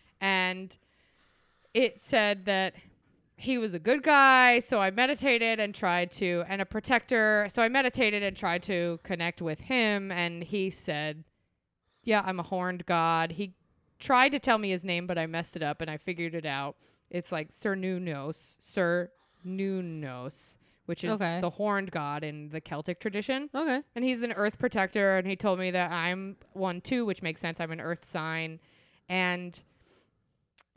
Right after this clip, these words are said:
Speaker 1: then he asked for scotch next time we talk.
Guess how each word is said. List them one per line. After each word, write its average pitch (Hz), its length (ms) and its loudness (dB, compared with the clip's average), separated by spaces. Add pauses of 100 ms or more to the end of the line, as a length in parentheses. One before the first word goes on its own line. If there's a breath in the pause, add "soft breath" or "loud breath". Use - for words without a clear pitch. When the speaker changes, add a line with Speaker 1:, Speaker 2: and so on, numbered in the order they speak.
Speaker 1:
then 196 220 0
he 202 200 -2
asked 185 600 -4
for 175 220 -2
scotch 160 600 -8
next 160 240 -14
time 139 200 -10
we 147 80 -12
talk. - 320 -14